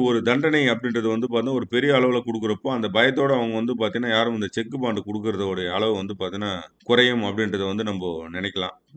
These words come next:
யாரு எது ஒண்ணு சொன்னாலும் முதல்ல நீங்க வந்து அதை தீர விசாரிக்காம, அது என்னன்றது அது உள்ள ஆராய்ச்சி பார்க்காம, முதல்ல பார்க்குறப்போ நம்ம மேலோட்டமா பார்க்குறப்போ அது வந்து சரியான விஷயமா தெரியலாம். நீங்க யாரா இருந்தாலும் ஒரு முதலீடு செய்யறதுக்கு முன்னாடி முழுக்க முழுக்க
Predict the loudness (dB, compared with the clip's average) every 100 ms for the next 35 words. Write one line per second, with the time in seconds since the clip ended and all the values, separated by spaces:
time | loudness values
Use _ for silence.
0 | -4 6 8 10 8 6 4 2 2 2
1 | 4 4 4 2 2 2 2 2 2 2
2 | 2 0 0 0 2 2 2 2 4 2
3 | 2 -2 -2 -2 0 0 2 2 2 2
4 | 2 2 2 4 4 2 0 0 2 2
5 | 2 2 0 -2 -2 2 2 2 2 4
6 | 2 2 0 0 2 4 4 2 0 0
7 | 2 2 2 2 4 2 0 -2 0 0
8 | 0 -2 -2 -2 -2 -2 -2 -2 -6 -10
9 | -4 2 6 8 8 8 6 6 4 4
10 | 4 2 -4 _ 0 2 2 0 0 0
11 | 2 2 2 -4 -4 -2 0 2 0 -2
12 | -2 -2 0 2 0 2